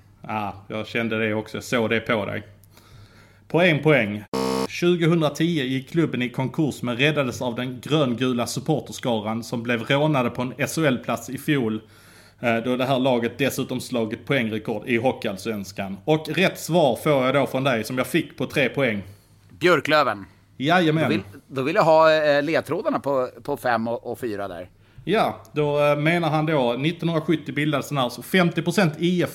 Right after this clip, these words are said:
Speaker 1: K och femtio procent Sandfält för odling. Och då är det I F K Umeå och Sandåkern.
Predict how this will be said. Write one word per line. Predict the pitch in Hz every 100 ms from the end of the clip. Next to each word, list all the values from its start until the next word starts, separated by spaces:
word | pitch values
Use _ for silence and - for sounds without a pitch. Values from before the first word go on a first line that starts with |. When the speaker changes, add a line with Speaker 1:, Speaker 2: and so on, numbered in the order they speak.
| -
Speaker 1:
K | 127 120 120 - -
och | 127 -
femtio | - 170 135 147
procent | 143 143 143 110
Sandfält | - 143 151 160 - 131 110 113 - - - _ - -
för | 135 - 131
odling. | 143 151 120 107 120
Och |
då | 135
är | 135
det | 143 123
I | 135
F | 127 -
K | 147
Umeå | 180 151 117 117
och | 127 -
Sandåkern. | - 139 156 160 135 110 - - 98 104